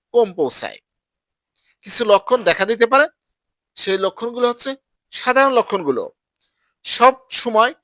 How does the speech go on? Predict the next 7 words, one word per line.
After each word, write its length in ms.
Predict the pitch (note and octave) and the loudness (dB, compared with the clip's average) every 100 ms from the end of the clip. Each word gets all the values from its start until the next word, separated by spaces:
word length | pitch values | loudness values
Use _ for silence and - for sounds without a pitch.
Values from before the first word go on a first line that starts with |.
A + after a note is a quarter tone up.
| _ _ C3+ | _ _ 0
দুর্বলতা 540 | F#3 F3+ F3 C3+ A2 D#2 _ _ F#3 | 2 4 4 2 -4 -10 _ _ -12
ও 40 | F#3+ _ | -12 _
ক্লান্তি, 520 | G3 G#3 F3+ _ A2+ - _ - | 2 2 2 _ -20 -20 _ -6
মাথা 200 | D#3+ A#3+ A3 | -4 -2 0
ঘোরা, 200 | F3 A#2+ - _ _ _ _ _ _ _ _ - | 0 0 -4 _ _ _ _ _ _ _ _ 2
চোখে 260 | B3+ C4 B3+ | 2 4 2
অন্ধকার 380 | G3+ F#3 D#3 | 4 0 0